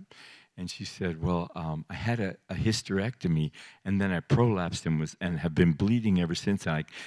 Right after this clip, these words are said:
the doctors can't stop the bleeding, and so I have to lie flat. I'm in pain all the time, and if I get up, I'll start bleeding and, you know, be in really a lot of pain, and it's, it's super dangerous, so I have to lie down, and I'm in pain."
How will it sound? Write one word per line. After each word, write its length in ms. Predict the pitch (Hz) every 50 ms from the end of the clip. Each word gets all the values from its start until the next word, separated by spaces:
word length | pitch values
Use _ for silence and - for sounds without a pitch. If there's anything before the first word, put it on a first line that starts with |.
| - - _
the 100 | - 104
doctors 420 | 85 - 101 117 117 - - 90 -
can't 360 | - - - 120 131 139 -
stop 340 | - - - 101 92 90 -
the 100 | - 90
bleeding, 520 | 78 76 95 104 117 113 98 87 82 76 - - - - -
and 100 | 92 92
so 80 | 98 92
I 40 |
have 220 | 80 104 123 131 -
to 100 | - 98
lie 240 | 92 98 101 101 95
flat. 320 | - - 104 98 95 87
I'm 120 | 82 85 85
in 140 | 85 82 80
pain 380 | - - 123 135 139 135 120
all 100 | 107 101
the 140 | 85 87 80
time, 480 | - - 98 104 101 85 78 73 76 - - - - - - -
and 100 | 92 95
if 140 | 92 - 98
I 60 | 95
get 340 | 90 87 - 117 117 117 110
up, 260 | 113 107 92 - -
I'll 60 | 87
start 360 | - - - 98 92 90 90
bleeding 460 | 87 95 95 98 104 95 87 82 76 76
and, 220 | 76 73 73 - -
you 120 | 101 85
know, 160 | 73 69 69 - _ - - - _ _
be 140 | - 92 90
in 200 | 82 82 87 85
really 260 | 92 107 107 95 90
a 60 | 85
lot 220 | 76 76 76 71 71
of 100 | 71 -
pain, 300 | - 82 78 73 71 73
and 160 | 71 71 73
it's, 160 | 78 - - - -
it's 80 | 107
super 320 | - - - 117 - 104 87
dangerous, 420 | 76 85 82 80 76 78 82 -
so 120 | - 92 87
I 20 |
have 140 | 90 85 -
to 80 | -
lie 240 | 87 85 85 82 82
down, 280 | 73 78 71 71 73 78
and 140 | 73 71 71
I'm 140 | 73 76
in 100 | 73 76
pain." 480 | - - - - 110 92 78 - -